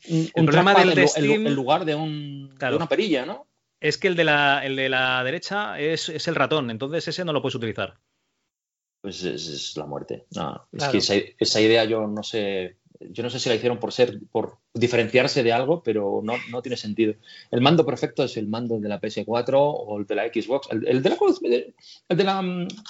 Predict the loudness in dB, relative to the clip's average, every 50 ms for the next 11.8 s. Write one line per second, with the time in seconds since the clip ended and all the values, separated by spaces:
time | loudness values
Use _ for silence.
0 | -4 _ 2 4 6 6 4 4 4 4 4 2 2 0 0 0 -2 -2 -2 -2
1 | -2 -2 -2 0 0 0 -2 -2 -4 -4 -4 -4 -2 -2 -4 -4 -4 -6 -8 _
2 | -8 -4 0 0 0 2 2 0 -2 0 0 0 0 0 -2 _ _ _ _ _
3 | _ _ -8 -6 -4 -4 -4 -4 -4 -6 -8 -12 -14 _ _ _ _ _ _ _
4 | _ _ _ _ _ _ -14 -12 -12 -12 -10 -4 -2 0 2 2 2 0 -2 -6
5 | -10 -12 -14 _ _ _ _ _ _ _ -16 -10 -6 -4 -2 0 2 2 2 0
6 | -2 -4 -4 -2 -2 -2 0 2 2 2 2 0 -2 -2 -4 -6 -8 -8 -8 -4
7 | -2 -2 0 0 0 0 0 0 -2 -2 -4 -4 -6 -10 _ _ _ _ _ _
8 | _ _ _ _ _ _ _ _ _ _ _ _ _ _ _ _ _ -14 -14 -14
9 | -16 _ -8 -6 -6 -4 -2 -2 -2 -2 -2 -2 0 0 0 0 0 -2 -2 -4
10 | -2 -2 -2 -2 -4 -6 -6 -6 -6 -4 -6 -6 -6 -4 -2 0 0 0 0 0
11 | -2 -2 -4 -6 -6 -6 -6 -6 -8 -6 -4 -2 -2 -2 -4 -6